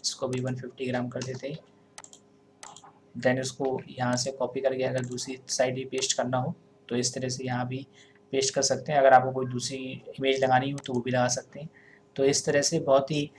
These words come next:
beautiful तरीके से आप, अ, barcode design कर सकते हैं। इसके अलावा भी अगर आपको कोई और इन्फॉर्मेशन यहाँ पे, अ, सेट, set करनी हो, तो वो भी आप set कर पाएंगे। अगर कुछ contact number डालना हो या ऐसा कुछ करना हो, तो भी आप यहाँ पे डाल पाएंगे।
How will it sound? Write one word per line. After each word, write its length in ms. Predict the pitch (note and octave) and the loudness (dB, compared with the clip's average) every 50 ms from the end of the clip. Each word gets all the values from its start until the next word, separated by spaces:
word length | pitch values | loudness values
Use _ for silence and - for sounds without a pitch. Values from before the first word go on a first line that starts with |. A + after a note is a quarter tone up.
| - - _ _ - B2+ | -20 -20 _ _ -10 -8
beautiful 520 | A#2 A#2 D3 D3+ - F3+ E3+ - E3+ D#3+ | -2 0 0 4 6 6 6 6 4 2
तरीके 360 | - - C#3+ C#3+ - D#3 D3+ | 2 0 -2 -2 0 0 2
से 140 | - - C#3 | 4 6 8
आप, 320 | C3 C3+ C#3+ - - - | 10 10 10 8 4 2
अ, 200 | D3 D3 D3 C#3 | 2 6 6 6
barcode 440 | C3 C3+ C3+ C3 B2 C3 - D3 - | 8 10 10 8 8 6 0 -4 -4
design 240 | C3+ C3 C3 C3 C#3 | 2 2 2 2 4
कर 100 | C3+ C#3 | 2 0
सकते 260 | C3+ - - - E3 | -2 -2 -4 -4 0
हैं। 40 | D#3+ | 2
इसके 240 | D3 - - - F3 | 4 4 6 6 8
अलावा 240 | E3 D#3+ D#3+ E3 E3 | 8 10 10 10 8
भी 120 | E3 E3 | 8 6
अगर 140 | D#3 E3 D#3 | 6 8 8
आपको 260 | D#3 D3+ - - D#3+ | 8 8 8 2 -2
कोई 180 | - D#3 D3 D3 | -2 0 4 6
और 200 | D3 D3 C#3+ C#3+ | 6 6 6 2
इन्फॉर्मेशन 520 | C#3 - D3 D3 C#3+ C#3+ C#3 - D#3+ D3+ D3 - | -2 -2 -2 -2 0 0 -2 -2 -2 -2 -4 -4
यहाँ 220 | C#3+ C3 C3+ C3+ - - | -4 -4 -4 -2 -2 -2
पे, 60 | C#3+ | -2
अ, 240 | C#3 C3+ - - - - - - _ _ - - _ _ - F#3+ | 0 -2 -4 -6 -10 -16 -20 -20 _ _ -20 -20 _ _ -12 -10
सेट, 560 | F3+ E3+ - - - - C#3+ C#3 - - - | -10 -8 -4 -2 2 2 2 0 0 -2 2
set 240 | - - C#3+ C#3 - | 6 6 6 6 6
करनी 240 | - C3+ C3+ C#3+ C#3+ | 4 2 2 2 2
हो, 220 | D3+ G#3+ A#3 - - - - - - - - - | 4 4 2 2 -4 -12 -18 -20 -20 -20 -4 0
तो 100 | D3 C3+ | 4 6
वो 80 | C3+ C3+ | 6 6
भी 160 | C#3 D3 C#3+ | 8 10 10
आप 100 | C#3+ C#3 | 10 10
set 240 | - - C#3 - - | 8 6 2 4 4
कर 100 | C#3 C3+ | 4 4
पाएंगे। 300 | - C#3 C#3 D3 D3 D3 | 4 2 2 4 2 2
अगर 140 | C#3 C#3+ | 2 2
कुछ 260 | C#3+ - D#3+ - - E3+ - - - - - - _ _ - _ _ - | 0 -2 -4 -4 -4 -6 -8 -10 -16 -20 -20 -20 _ _ -20 _ _ 6
contact 440 | - C#3 C3+ C3+ - D3+ C#3 - C#3 | 8 8 8 8 6 2 0 2 0
number 260 | C#3 C3+ C3+ C#3 C#3 | 0 6 8 8 10
डालना 260 | C3+ C3 C3+ C#3 C#3 | 10 10 8 8 6
हो 180 | C3+ C3 C3+ C#3 | 4 2 2 4
या 160 | C3+ C3+ C3 | 8 8 8
ऐसा 200 | C3 C3 - C#3+ | 8 8 4 0
कुछ 200 | C3+ - B2+ - | -2 -2 -4 -2
करना 260 | - C3+ C3 C3 C3+ | 0 0 0 2 0
हो, 120 | C3 B2+ B2+ | -2 -2 -4
तो 220 | B2+ - C#3 C3+ | -6 -6 -6 -4
भी 120 | C3 C3+ | 2 4
आप 180 | C3+ C3 C3 C3 | 6 6 6 4
यहाँ 160 | B2+ B2+ B2+ | 0 -2 -2
पे 120 | B2+ C#3 B2+ | -2 -2 2
डाल 200 | B2 B2 B2 B2 | 2 2 2 4
पाएंगे। 320 | B2 B2 B2 B2 B2+ | 2 -2 -2 -2 -6